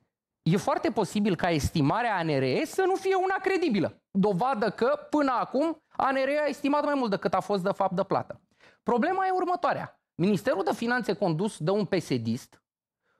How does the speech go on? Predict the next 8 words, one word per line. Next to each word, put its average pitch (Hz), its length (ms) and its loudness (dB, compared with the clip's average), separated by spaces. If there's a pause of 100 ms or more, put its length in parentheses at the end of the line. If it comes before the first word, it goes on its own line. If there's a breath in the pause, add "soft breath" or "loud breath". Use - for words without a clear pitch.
(120)
nu 220 160 2
reușește 339 480 0
să - 140 -2
comunice 254 480 0
coerent 170 540 0
cu - 180 -4
A 269 120 2
N 311 60 -2